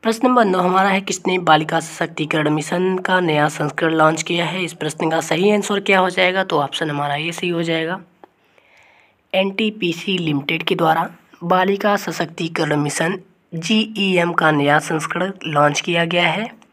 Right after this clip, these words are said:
एनटीपीसी लिमिटेड ने बालिका सशक्तिकरण मिशन का नया संस्करण लॉन्च किया है।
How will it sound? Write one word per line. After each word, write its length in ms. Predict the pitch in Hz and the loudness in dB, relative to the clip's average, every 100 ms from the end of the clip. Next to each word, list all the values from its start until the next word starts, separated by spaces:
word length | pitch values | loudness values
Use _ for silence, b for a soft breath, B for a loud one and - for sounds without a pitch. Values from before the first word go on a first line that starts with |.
| b b b b b b b b b - | b b b b b b b b b -2
एनटीपीसी 680 | 170 170 196 185 175 190 175 | 0 2 0 0 -2 0 0
लिमिटेड 400 | 156 147 175 175 | 0 0 0 2
ने 160 | 185 | 2
बालिका 460 | 175 165 170 180 175 | 6 6 4 0 -4
सशक्तिकरण 840 | 175 - 156 - 156 156 156 147 | -4 -6 -6 -2 -2 0 0 0
मिशन 420 | 147 147 165 175 | -2 -2 -4 -4
का 240 | 165 160 151 | 0 2 2
नया 300 | 139 143 143 | 2 0 0
संस्करण 460 | 147 135 - 156 | -4 -6 -4 -2
लॉन्च 280 | 165 165 165 | 0 0 -2
किया 260 | - 175 170 | 0 4 4
है। 260 | 175 196 | 0 -10